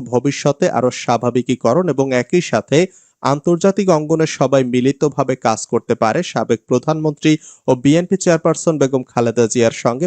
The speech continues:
পাকিস্তানের উপপ্রধানমন্ত্রী ও পররাষ্ট্রমন্ত্রী ইসাকদারের বৈঠকে এমন আলোচনা হয়েছে বলে জানিয়েছেন দলটির স্থায়ী কমিটির সদস্য ডাক্তার এজেডএম জাহিদ হোসেন।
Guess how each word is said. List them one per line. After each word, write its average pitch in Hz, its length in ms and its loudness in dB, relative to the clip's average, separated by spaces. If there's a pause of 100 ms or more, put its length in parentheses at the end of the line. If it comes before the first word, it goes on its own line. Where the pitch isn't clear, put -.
(120)
পাকিস্তানের 143 640 -2
উপপ্রধানমন্ত্রী 120 1000 0 (380)
ও 151 60 2
পররাষ্ট্রমন্ত্রী 147 920 0 (120)
ইসাকদারের 127 600 0
বৈঠকে 123 580 0
এমন 117 240 -2
আলোচনা 143 460 -2
হয়েছে 151 340 0
বলে 139 280 2
জানিয়েছেন 127 580 0 (400)
দলটির 139 460 0
স্থায়ী 170 300 -2
কমিটির 143 460 -2
সদস্য 131 400 -2
ডাক্তার 117 380 -2 (100)
এজেডএম 117 500 0
জাহিদ 117 280 0
হোসেন। 120 300 0